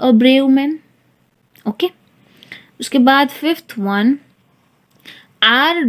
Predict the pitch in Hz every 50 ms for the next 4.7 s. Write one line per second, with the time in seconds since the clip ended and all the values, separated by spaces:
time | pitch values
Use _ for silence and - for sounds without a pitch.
0 | 214 214 226 226 220 226 247 269 - - - _ 277 220 214 226 240 262 233 -
1 | - - - 294 294 285 302 339 349 - - - _ _ _ _ _ _ _ _
2 | _ _ _ _ _ _ _ _ _ _ - 202 220 240 294 - - - - 277
3 | 254 233 220 214 220 - 202 208 214 202 208 214 202 202 214 214 208 190 190 240
4 | 247 254 254 - - 294 285 302 311 311 - - 302 294